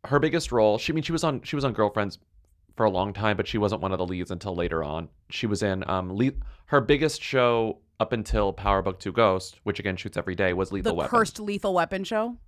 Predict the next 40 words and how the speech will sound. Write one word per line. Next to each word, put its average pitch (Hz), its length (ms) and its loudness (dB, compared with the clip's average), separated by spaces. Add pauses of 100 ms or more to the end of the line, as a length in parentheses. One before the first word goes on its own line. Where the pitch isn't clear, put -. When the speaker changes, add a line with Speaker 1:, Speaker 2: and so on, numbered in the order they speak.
(220)
Speaker 1:
The 147 100 6
cursed 175 300 0
Lethal 165 160 0
Weapon 165 200 0
show 143 180 0
that 135 160 4
was 135 120 -2
still 160 280 2
on 131 260 2
for 127 600 0
many, 131 240 0
many 101 180 -4
seasons. - 440 -8
She 180 140 -4
was - 100 2
Speaker 2:
Yeah, - 20 2
Speaker 1:
on 135 60 2
a - 20 0
Speaker 2:
but 135 60 2
Speaker 1:
network - 80 4
Speaker 2:
remember 202 180 4
Speaker 1:
T 214 40 2
V - 60 0
Speaker 2:
they - 20 0
Speaker 1:
show 220 120 -6
Speaker 2:
kicked 214 60 -2
Speaker 1:
for 214 40 -2
many, 208 100 4
Speaker 2:
off 196 60 2
Speaker 1:
many 196 60 -6
Speaker 2:
the 196 100 0
guy? 180 300 6
Speaker 1:
seasons. 240 160 -10 (100)
Speaker 2:
Remember 180 240 -8
they 170 100 -6
kicked 127 260 0
off 160 120 -2
Speaker 1:
Yes. - 80 -14
Speaker 2:
the 170 80 -8
guy 156 360 -4